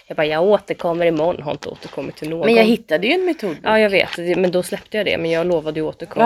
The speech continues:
Speaker 2: Jaha,
Speaker 1: och jag
Speaker 2: ja,
Speaker 1: gjorde
Speaker 2: du
Speaker 1: inte det.
Speaker 2: menar så att du skulle ha återkommit ändå. Okej.
Speaker 1: Ja, men jag gick i alla fall till biblioteket och rafsade ihop några andra böcker. Så att jag var ju väldigt ambitiös när jag jobbade natt och satt och skrev en stor bit av bakgrunden.
Speaker 2: Det var bra jobbat, tycker jag.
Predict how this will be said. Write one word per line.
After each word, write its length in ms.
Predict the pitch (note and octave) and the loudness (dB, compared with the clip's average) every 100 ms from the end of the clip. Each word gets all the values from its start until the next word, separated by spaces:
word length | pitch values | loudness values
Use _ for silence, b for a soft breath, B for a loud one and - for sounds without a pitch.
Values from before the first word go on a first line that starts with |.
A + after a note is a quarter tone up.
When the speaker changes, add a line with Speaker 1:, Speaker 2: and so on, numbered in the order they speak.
| A3+ | 4
Speaker 2:
Jaha, 140 | A3 | 4
Speaker 1:
och 60 | F3 | 6
jag 60 | F3 | 6
Speaker 2:
ja, 40 | |
Speaker 1:
gjorde 120 | F#3+ | 4
Speaker 2:
du 60 | F3+ | 2
Speaker 1:
inte 140 | F3+ | 0
det. 140 | F3 E3+ | -2 -4
Speaker 2:
menar 140 | E3 | -4
så 160 | - C#3 | -6 -6
att 140 | - | -8
du 80 | - | -10
skulle 200 | - E3+ | -4 -2
ha 80 | E3 | -2
återkommit 680 | D#3+ - D3+ D#3 D3+ D3 D#3+ | -8 -14 -14 -14 -14 -18 -16
ändå. 260 | D#3 D3+ - - | -12 -12 -12 -16
Okej. 240 | F3 - - - | -16 -18 -20 -12
Speaker 1:
Ja, 240 | F3+ - _ _ - | -12 -12 _ _ -4
men 200 | G3 G3 | 0 4
jag 200 | G3 G3 | 4 4
gick 240 | G3 F#3+ | 0 -2
i 20 | |
alla 140 | G3+ F#3 | -2 -2
fall 220 | F#3+ E3 | -4 -6
till 100 | E3 | -6
biblioteket 680 | D#3+ D#3+ D#3+ E3 D3+ D#3 D#3 | -8 -8 -8 -8 -8 -10 -8
och 200 | D3+ D3+ | -8 -8
rafsade 440 | E3 D#3 - D#3+ D3 | -8 -10 -10 -10 -8
ihop 220 | D3+ - | -10 -8
några 140 | D3+ | -8
andra 240 | D#3 D#3+ A#3+ | -6 -4 -4
böcker. 360 | F#3 - - | -4 -6 -12
Så 120 | - | -10
att 100 | D#3 | -8
jag 80 | E3 | -4
var 60 | D#3+ | -2
ju 60 | |
väldigt 220 | D#3+ D#3+ G#3+ | -2 -4 -4
ambitiös 460 | G3+ F#3+ D#3+ - | -6 -4 -4 -4
när 60 | D#3+ | -6
jag 80 | D#3 | -6
jobbade 300 | D3+ D3+ E3+ | -6 -8 -6
natt 320 | A#3 - - | -6 -8 -12
och 100 | D#3+ | -14
satt 200 | D#3 - | -14 -16
och 60 | |
skrev 340 | D3+ - D#3 D3 | -14 -8 -4 -4
en 80 | D3+ | -6
stor 200 | - D#3 | -10 -10
bit 340 | D3+ D3+ - | -10 -12 -12
av 320 | - D3+ D#3 D#3+ | -10 -8 -10 -10
bakgrunden. 560 | D#3 - - - G3 | -12 -12 -14 -14 -8
Speaker 2:
Det 100 | F3 | -4
var 120 | D#3+ | -2
bra 240 | C#3+ - G1+ | -4 -6 -8
jobbat, 300 | - - - | -10 -16 -18
tycker 200 | - - | -16 -14
jag. 100 | - | -14